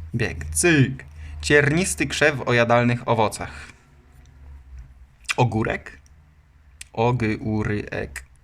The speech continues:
Normalnie. Dobra. Żartowałem. Chyba nie. Yy, szesnastowieczny żołnierz na koniu. Kawalerzysta? Nie. Yy,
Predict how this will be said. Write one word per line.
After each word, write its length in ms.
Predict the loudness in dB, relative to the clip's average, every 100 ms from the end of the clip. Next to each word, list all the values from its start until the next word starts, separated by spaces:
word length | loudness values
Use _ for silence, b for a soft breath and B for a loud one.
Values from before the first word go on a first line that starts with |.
| -20 _ -6
Normalnie. 1000 | -4 -2 0 0 4 4 4 2 -2 -10 _ -16
Dobra. 260 | -12 -12 -14 _ _ -20 -20 -20 _ -16
Żartowałem. 420 | -10 -4 -4 -6 -14 -20 B B B B B B B B B -10
Chyba 220 | -4 0
nie. 320 | 0 -2 -10 _ -20 b b b b
Yy, 580 | 0 4 4 4 2 2
szesnastowieczny 840 | 2 0 2 0 2 2 2 2
żołnierz 520 | 2 4 4 6 2 2
na 100 | -2
koniu. 400 | 0 0 0 -6 B B B B B B _ _ _ _ _ _ _ _ _ -18
Kawalerzysta? 840 | -14 -6 -6 -4 -6 -6 -6 -8 -8 -4
Nie. 640 | -4 -4 -4 -4 -4 -4 -10 _ _ b b b b b b -12
Yy, 460 | -6 -2 -2 -4